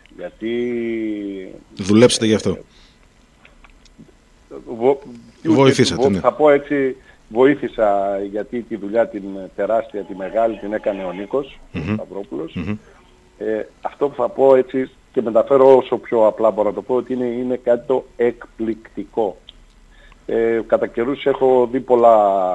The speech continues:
Speaker 1: έτσι, παραγωγικές δουλειές, λευκόματα, ιστορίες συλλόγων, ε, μέσα από τις φωτογραφίες. Ε,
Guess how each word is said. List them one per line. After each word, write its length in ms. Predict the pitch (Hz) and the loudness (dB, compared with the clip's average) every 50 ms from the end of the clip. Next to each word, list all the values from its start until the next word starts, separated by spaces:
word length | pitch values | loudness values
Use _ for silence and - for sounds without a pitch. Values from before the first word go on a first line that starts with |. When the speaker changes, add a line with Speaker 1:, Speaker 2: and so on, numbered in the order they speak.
| 85 85 85 85 85 85 - - - | -4 -4 -4 -4 -4 -6 -8 -10 -14
Speaker 1:
έτσι, 280 | 87 92 - - - 98 - _ _ _ _ | -16 -18 -18 -16 -20 -20 -20 _ _ _ _
παραγωγικές 500 | - 107 101 104 101 98 92 98 95 85 | 0 0 0 2 0 -2 -6 -8 -10 -10
δουλειές, 580 | 82 87 85 87 107 135 139 143 139 - - - | -12 -14 -10 -4 -2 -2 -2 -2 -6 -10 -16 -12
λευκόματα, 1040 | - 92 87 - - - 101 107 127 127 120 - 120 120 117 117 113 113 113 110 104 107 - - - | -12 -12 -12 -12 -6 -4 -4 -2 -2 -4 -2 2 4 4 6 6 6 4 2 0 -2 -4 -10 -16 -20
ιστορίες 580 | - - - 104 95 92 113 113 107 - - - | -20 -12 -8 -8 -6 -4 -4 -4 -6 -8 -10 -16
συλλόγων, 520 | - 98 92 104 117 110 110 110 113 117 - - - - - - - - - - - _ _ | -14 -8 -4 -4 -4 -2 -4 -6 -8 -10 -12 -16 -20 -20 -20 -20 -20 -20 -20 -20 -20 _ _
ε, 140 | - 98 92 | -12 -10 -6
μέσα 260 | 98 110 110 - 107 | -6 -6 -4 -6 -8
από 80 | 95 | -8
τις 120 | - - - | -8 -14 -8
φωτογραφίες. 840 | - 104 95 98 92 90 90 85 82 - 113 120 127 135 135 - - - - _ - | -8 -6 -6 -4 -4 -4 -6 -6 -6 -6 -4 -2 -2 -2 -4 -6 -14 -20 -20 _ -14
Ε, 480 | 92 95 98 101 101 104 101 101 101 - | -10 -8 -6 -4 -4 -4 -4 -4 -4 -6